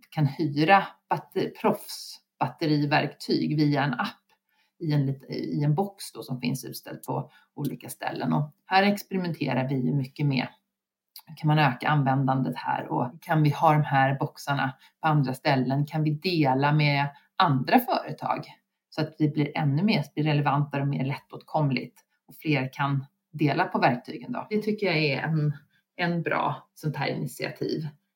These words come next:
Och sen så förra året så gjorde vi vårt, eh, eh, första, vår första Sustainovate Open som, eh,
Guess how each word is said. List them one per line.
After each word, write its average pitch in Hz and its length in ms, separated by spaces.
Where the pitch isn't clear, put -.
Och 160 520
sen 185 600
så 190 420
förra 190 460
året 147 280
så - 100
gjorde 151 260
vi 143 300
vårt, 143 540
eh, 139 200
eh, 143 240
första, 185 640
vår 175 120
första - 520
Sustainovate 160 800
Open - 580
som, 151 460
eh, 135 220